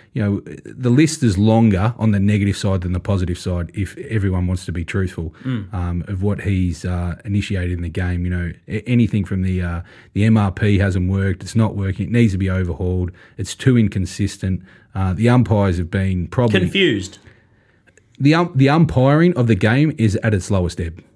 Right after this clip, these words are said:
Speaker 2: Yeah.
Speaker 1: You know, I can't remember in, in, in my time. It dates back a <laughs> little while now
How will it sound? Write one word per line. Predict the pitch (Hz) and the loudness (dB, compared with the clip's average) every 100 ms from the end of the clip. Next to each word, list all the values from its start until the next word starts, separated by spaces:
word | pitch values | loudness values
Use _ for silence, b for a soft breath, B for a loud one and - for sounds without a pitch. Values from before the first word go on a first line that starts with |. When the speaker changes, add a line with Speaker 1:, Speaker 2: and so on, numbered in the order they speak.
| - | -8
Speaker 2:
Yeah. | 127 | -4
Speaker 1:
You | 110 | 0
know, | 98 90 | 0 2
I | 120 | 0
can't | 127 135 107 | 2 0 0
remember | 104 110 98 | 2 2 0
in, | 95 92 | -2 -4
in, | - 107 | -4 -6
in | 110 104 | -4 -2
my | 101 113 | 0 0
time. | - 160 156 | 0 -2 -2
It | - | -2
dates | 101 92 | -4 -4
back | - 92 | -6 -6
a | 92 | -4
<laughs> | |
little | 90 - | -2 0
while | 113 - 139 | 0 2 0
now | 90 107 - 87 92 | 0 -2 0 -2 -4